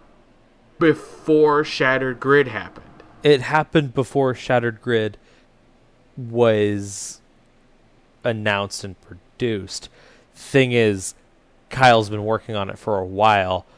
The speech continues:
Speaker 2: Comics works in such a strange way that he already had the ideas and probably had already pitched the idea to Boom and Saban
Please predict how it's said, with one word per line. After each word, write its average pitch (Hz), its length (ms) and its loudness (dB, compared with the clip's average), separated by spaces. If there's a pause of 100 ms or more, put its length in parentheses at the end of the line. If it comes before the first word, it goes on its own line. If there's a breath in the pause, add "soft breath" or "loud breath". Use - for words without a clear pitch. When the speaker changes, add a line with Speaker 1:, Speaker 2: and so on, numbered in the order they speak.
(240 soft breath)
Speaker 2:
Comics 123 540 0
works 110 320 -4
in 110 80 -6
such 107 240 -6
a - 20 -14
strange 104 540 -6
way 113 400 2 (340 soft breath)
that 101 320 0
he 120 480 -4
already 107 320 0
had 98 640 0 (640)
the 117 280 -4
ideas 104 600 0
and 101 200 -8
probably 107 380 -2
had 104 100 -6
already 101 320 -2 (100)
pitched - 360 -8
the 120 120 -4
idea 104 640 -2 (360 soft breath)
to 123 120 -2
Boom 113 300 -2
and 101 120 -10
Saban 98 680 -4